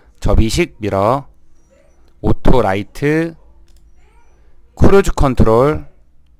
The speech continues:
일열 시트, 선루프, 앞쪽에 일열에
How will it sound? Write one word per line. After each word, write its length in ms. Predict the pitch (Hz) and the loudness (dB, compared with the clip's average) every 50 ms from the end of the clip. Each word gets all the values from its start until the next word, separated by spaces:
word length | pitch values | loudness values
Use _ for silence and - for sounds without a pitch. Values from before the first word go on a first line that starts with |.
| _ _ _ _ _ | _ _ _ _ _
일열 400 | 117 101 104 104 110 117 117 113 | -10 -8 -4 -2 0 0 0 0
시트, 680 | - 120 110 - - - 139 151 165 170 175 175 - - _ _ _ _ _ _ - - - _ _ _ _ _ | -2 -6 -8 -8 -6 -4 -2 -2 -2 -2 -4 -6 -10 -16 _ _ _ _ _ _ -20 -20 -20 _ _ _ _ _
선루프, 920 | - - - 185 190 208 208 196 185 175 - - - 135 135 151 170 170 170 - _ _ _ _ _ - - _ _ _ _ _ _ _ | -12 -2 0 2 2 2 2 2 0 0 -2 -4 -4 -2 -2 -2 -4 -8 -12 -20 _ _ _ _ _ -20 -20 _ _ _ _ _ _ _
앞쪽에 480 | 98 98 - - - 107 107 113 117 120 | -10 -10 -8 -6 -8 -8 -6 -6 -6 -4
일열에 680 | 147 165 160 160 151 151 160 165 175 180 180 151 | -4 -2 0 0 0 2 2 2 0 0 -2 -6